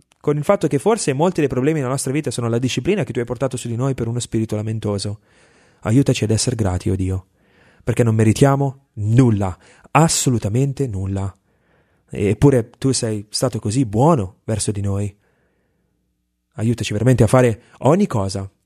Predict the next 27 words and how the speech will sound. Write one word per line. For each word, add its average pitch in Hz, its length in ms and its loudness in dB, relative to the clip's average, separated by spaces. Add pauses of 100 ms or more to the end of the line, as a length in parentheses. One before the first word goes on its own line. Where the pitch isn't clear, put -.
(300)
nell'adoperarci 127 880 2
al 117 160 -4
compimento 127 540 -2
della 101 200 -4
nostra 131 280 -4
salvezza, 110 460 -4
senza 143 380 0
mormorare 127 720 0 (520)
o 110 80 -10
senza 135 340 -2
quel 113 240 0
malcontento 127 920 0
emotivo 110 720 0 (380)
e 110 100 -6
senza 139 320 0
quel, 113 320 2
ehm, 101 360 -4
disputare 143 680 2
intellettuale 127 760 0
con 151 240 -2
te, 95 260 -6
come 117 180 -4
se 120 120 -4
avessimo 123 520 -2 (480)
una 110 160 -2
via 98 140 0
migliore. 90 480 -2